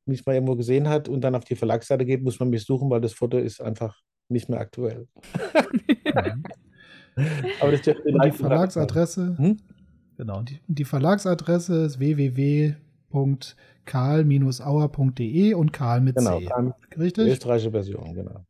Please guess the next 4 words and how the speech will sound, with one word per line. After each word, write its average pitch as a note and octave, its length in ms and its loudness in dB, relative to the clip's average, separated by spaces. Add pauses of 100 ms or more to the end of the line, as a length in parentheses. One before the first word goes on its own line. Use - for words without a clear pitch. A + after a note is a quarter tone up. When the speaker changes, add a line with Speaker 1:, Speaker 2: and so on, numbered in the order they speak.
Speaker 1:
<laughs> - 920 -2
Speaker 2:
Genau, E2 400 -18 (140)
super. G#2 380 -10 (720)
Schön. G#3 420 -2